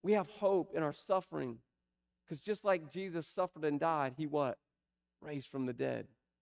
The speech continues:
And it was not Christ who raised himself from the dead. It was the Holy Spirit. It was God who raised Christ from the dead. So the same God that lives in you is the same God that rose Christ from the dead, from that,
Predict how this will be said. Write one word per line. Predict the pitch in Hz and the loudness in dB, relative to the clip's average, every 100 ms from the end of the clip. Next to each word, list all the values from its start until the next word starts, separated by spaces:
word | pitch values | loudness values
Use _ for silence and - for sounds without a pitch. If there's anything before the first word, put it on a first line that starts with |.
| _ _ _ | _ _ _
And | - | 2
it | 175 | 4
was | 196 175 | 4 2
not | 190 - | 0 0
Christ | 180 180 180 | 4 4 4
who | 185 | -2
raised | 156 165 180 | 2 2 2
himself | - 156 - 175 - | 0 -4 0 -2 -2
from | 165 160 | -4 -2
the | 156 | 0
dead. | 151 160 - | 2 2 2
It | 151 | -2
was | 143 - _ _ - | -2 -6 _ _ -6
the | |
Holy | 143 180 175 165 | -4 0 2 2
Spirit. | - - 165 | 0 0 2
It | 147 | 2
was | 131 | -2
God | - 156 143 139 | 2 4 4 2
who | 139 | 2
raised | 143 147 - | 2 0 0
Christ | 160 143 | 0 0
from | - 143 | -2 -4
the | 139 | -2
dead. | 139 135 123 _ _ _ | 2 2 0 _ _ _
So | - 180 | -2 -2
the | 156 | -2
same | - 190 190 | 0 2 4
God | 180 170 156 | 6 6 6
that | 147 - _ - | 4 2 _ -2
lives | 151 175 196 156 | 4 8 8 8
in | 170 | -2
you | 170 175 156 135 | 2 4 4 2
is | 156 | -2
the | 143 156 | -2 -4
same | - 185 185 175 | 0 2 4 6
God | 180 156 160 | 6 6 6
that | 156 - _ - | 4 2 _ -4
rose | 147 180 180 165 | 4 6 6 2
Christ | - - 175 165 - | -2 2 4 4 0
from | - 180 | 0 0
the | 160 | 2
dead, | 143 170 160 | 4 6 6
from | - 165 | 4 2
that, | 170 | 2